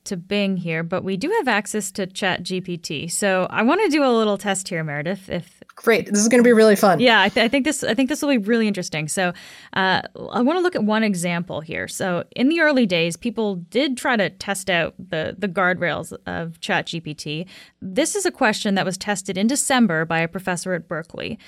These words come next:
Speaker 1: uh, and he shared this on Twitter. Uh, and this is, so this is the prompt that he gave Chat G P T. Uh, he said, quote, "Write a Python program," and Python is a programming language,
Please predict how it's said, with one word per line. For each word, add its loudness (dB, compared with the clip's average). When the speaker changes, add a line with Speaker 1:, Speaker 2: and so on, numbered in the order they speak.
Speaker 1:
uh, -2
and 2
he 2
shared -2
this -4
on -8
Twitter. -8
Uh, 0
and 6
this 2
is, -4
so 2
this 0
is -4
the -6
prompt -2
that -8
he -4
gave -2
Chat -10
G -10
P -16
T. -14
Uh, -2
he -2
said, 0
quote, 0
"Write 2
a 2
Python 0
program," -4
and -4
Python -6
is -8
a -8
programming -4
language, -2